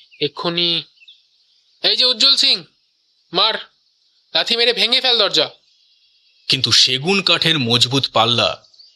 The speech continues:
Speaker 2: স্রেফ লাথির ঘায়ে ভাঙা তো আর চারটিখানি কথা নয়।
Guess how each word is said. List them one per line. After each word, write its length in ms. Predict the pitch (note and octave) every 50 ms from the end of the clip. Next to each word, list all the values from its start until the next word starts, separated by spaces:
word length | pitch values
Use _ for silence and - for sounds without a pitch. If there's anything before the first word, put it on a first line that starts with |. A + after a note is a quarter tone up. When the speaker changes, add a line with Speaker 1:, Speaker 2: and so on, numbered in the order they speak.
| _ -
Speaker 2:
স্রেফ 340 | - - - D3+ C#3 - -
লাথির 460 | A#2 G#2+ G#2+ G2+ A2+ - - - G#3
ঘায়ে 260 | F#3 - C3+ C#3 D#3 D3+
ভাঙা 420 | B2 - - A#2 A2 A#2+ B2+ B2+
তো 280 | - C#3+ C3+ B2 A2+ - - - - - - - _
আর 180 | - A2+ A2 G2+ -
চারটিখানি 520 | - - G2+ G#2 - - C3+ - C#3 C#3 C#3
কথা 220 | C#3 B2+ - - C3
নয়। 200 | C3 A#2+ G2